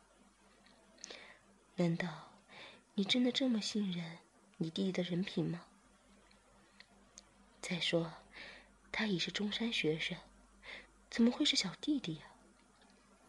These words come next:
志明笑着说：“我不是相信我弟，我是相信主人。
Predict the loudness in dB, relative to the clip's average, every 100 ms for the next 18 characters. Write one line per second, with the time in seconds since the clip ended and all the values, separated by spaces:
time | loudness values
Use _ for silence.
0 | -20 -20 -20 -20 -20 -20 -20 -20 -20 -20
1 | -18 -16 -16 -18 -20 -20 -20 -20 -20 -20
2 | 0 4 6 6 4 0 0 -2 -4 -6
3 | -12 -20 _ -20 -18 -18 -20 -20 -20 -8
4 | -6 0 4 4 4 2 0 0 0 0
5 | -4 -6 -6 -6 -10 -12 -10 -10 -14 -20
6 | -20 -20 0 4 6 4 0 0 0 0
7 | -2 -6 -8